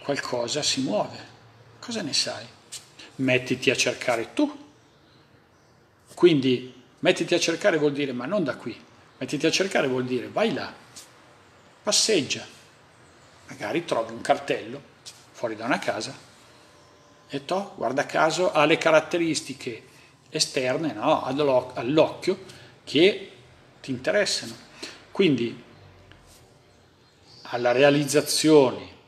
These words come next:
mentale ed emotiva che continuiamo poi a fare a casa, si aggiunge un altro elemento, la nostra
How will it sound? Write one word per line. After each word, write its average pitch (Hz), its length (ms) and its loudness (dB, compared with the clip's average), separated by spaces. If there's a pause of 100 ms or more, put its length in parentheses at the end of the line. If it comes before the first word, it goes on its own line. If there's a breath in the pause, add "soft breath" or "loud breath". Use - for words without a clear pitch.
(800)
mentale 135 880 2
ed 139 200 -2
emotiva 143 760 0
che 135 360 0 (560)
continuiamo 131 800 2
poi 107 280 -8
a 107 40 -10
fare 104 300 -8
a 101 40 -12
casa, 104 560 -8 (300 loud breath)
si - 220 4
aggiunge 143 840 2 (420 loud breath)
un 185 180 0
altro 123 300 -2
elemento, 120 500 -2 (1700)
la 135 220 6
nostra 135 800 2